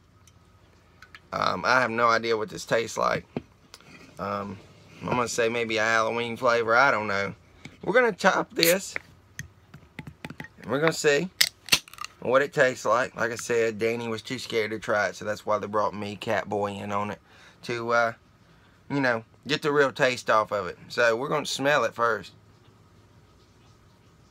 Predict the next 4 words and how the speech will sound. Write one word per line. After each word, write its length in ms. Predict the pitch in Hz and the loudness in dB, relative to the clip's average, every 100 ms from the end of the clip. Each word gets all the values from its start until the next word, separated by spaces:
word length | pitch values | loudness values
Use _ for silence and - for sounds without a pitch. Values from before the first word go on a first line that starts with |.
| _ _ _ _ _ _ - - _ _ _ _ _ - - - _ _ _ - - | _ _ _ _ _ _ -20 -20 _ _ _ _ _ -20 -20 -20 _ _ _ -20 -2
Kinda 220 | 143 269 | 0 0
smells 240 | - 170 | 0 -2
like 240 | 117 - - | -2 0 0
orange, 580 | 139 175 - - - | 2 2 0 -6 -16